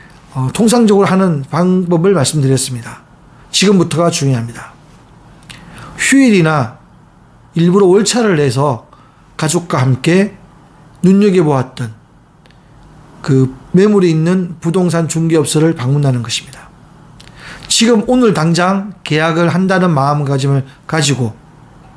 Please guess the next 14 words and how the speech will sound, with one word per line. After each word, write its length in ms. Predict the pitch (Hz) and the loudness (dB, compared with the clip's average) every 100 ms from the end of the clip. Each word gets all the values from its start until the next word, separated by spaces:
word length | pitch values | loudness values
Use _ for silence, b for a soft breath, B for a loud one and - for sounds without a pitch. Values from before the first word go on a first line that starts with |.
| - - - - | -20 -20 -20 -12
부동산을 480 | - 165 156 156 151 | 0 2 2 2 0
방문하는 480 | 139 127 135 120 117 | 0 0 0 0 -2
것입니다. 480 | 113 - 117 - - - - - - - - - - - | -6 -8 -12 -18 -20 -20 -20 -20 -20 -20 -20 -20 -16 -4
그렇다고 260 | 196 202 | 0 0
계약하는 380 | 151 165 175 196 | 0 0 0 0
건 80 | 202 | 0
아니고요. 500 | 120 131 139 180 185 - _ _ - - - | 0 0 0 0 -2 -14 _ _ -20 -20 -10
어? 220 | 147 175 - - - | -10 -10 -18 -20 -4
내 140 | 175 180 | 0 2
마음속에 520 | 165 180 180 180 165 | 4 2 0 -2 -2
그런 180 | 175 165 | -2 -2
결심을 380 | 160 165 185 156 | -2 -2 -4 -4
하는 200 | 185 156 | -4 -4
거예요. 340 | 113 107 | -6 -10